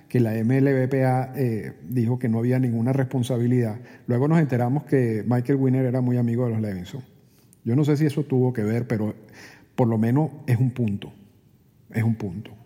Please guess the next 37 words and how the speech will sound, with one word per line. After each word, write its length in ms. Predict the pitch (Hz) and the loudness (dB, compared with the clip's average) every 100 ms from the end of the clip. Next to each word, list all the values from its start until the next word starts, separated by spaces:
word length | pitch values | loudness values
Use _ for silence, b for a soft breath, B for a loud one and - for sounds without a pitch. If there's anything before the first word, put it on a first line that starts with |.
| _ _ 254 139 | _ _ -20 -12
O 20 | |
sea, 240 | 120 92 - 76 71 73 78 87 90 78 - - B B B B - | -10 -10 -10 -10 -10 -10 -10 -10 -10 -10 -14 -20 B B B B -2
no, 220 | 113 101 107 | -2 -2 -6
uno 260 | 110 117 123 | -4 0 0
no 160 | 127 | 0
puede 640 | 123 120 123 127 123 117 - | 0 0 2 0 -2 -4 -8
negar 680 | 82 127 120 117 113 117 | -4 0 0 0 -2 0
de 80 | 151 | -2
que 100 | 127 | -2
había 240 | 113 120 151 | 0 2 2
una 160 | 135 | 2
relación 400 | 120 107 101 123 | 0 -2 -2 0
de 60 | 123 | 0
amistad 560 | 107 - - 120 95 - | -2 -6 -2 -2 -2 -6
entre 320 | 120 107 104 | -4 -2 -2
Michael 340 | 101 104 101 113 | -4 -4 -4 -2
Winner 380 | 107 95 98 120 - | -2 -4 -6 -8 -6
quien, 320 | 131 120 107 - - | 0 0 -2 -10 -4
y 80 | 135 | 0
los 180 | 120 101 | 0 2
Levinson, 520 | 127 107 104 107 165 | 0 0 -4 -2 -2
y 20 | |
fue 140 | 123 110 | -2 -2
Michael 360 | 117 113 123 | 0 0 -2
Winner 240 | 120 101 127 | -2 -2 -2
quien 140 | 110 | -4
toma 220 | 110 107 | -4 -2
la 80 | 120 | -2
decisión 320 | 110 98 135 | -4 -2 -2
de 100 | 139 | -2
que 100 | 113 | -2
los 120 | 101 | -4
Levinson 420 | 101 104 110 123 101 | -2 -2 -4 -4 -6
no 80 | |
tenían 280 | 98 98 101 | -6 -6 -6
la 80 | 87 | -8
culpa. 400 | - 78 - - | -10 -12 -14 -20